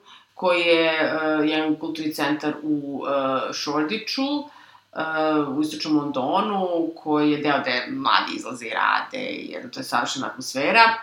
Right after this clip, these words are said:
I oni su otvoreni da se možda festival, em, organizuje dva put godišnje, ili da imamo neke sadržaje,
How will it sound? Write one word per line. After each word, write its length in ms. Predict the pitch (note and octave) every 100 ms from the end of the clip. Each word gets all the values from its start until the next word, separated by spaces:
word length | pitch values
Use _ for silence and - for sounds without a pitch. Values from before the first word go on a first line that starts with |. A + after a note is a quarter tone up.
| - - - - -
I 220 | A#3 A#3
oni 260 | F#3+ G3+ G#3+
su 560 | G3 - G3 F#3 F3+ F3 D3
otvoreni 500 | E3 E3+ G3 F#3 F3+
da 80 | E3+
se 420 | - E3+ D#3 D3
možda 200 | E3 D#3
festival, 440 | - - D#3+ D3+ D3+ D3 C#3 C#3 C#3
em, 200 | C#3 C3+ - - -
organizuje 420 | D#3 D3+ D3 D3+
dva 160 | D3 D3+
put 120 | G3
godišnje, 540 | C#3 D3 C#3+ D3+ D3 A2+
ili 120 | B2+
da 60 | C#3+
imamo 200 | D3 D3
neke 240 | D3 D3+
sadržaje, 920 | - C#3+ D#3 D3 D3 C3 B2 A#2+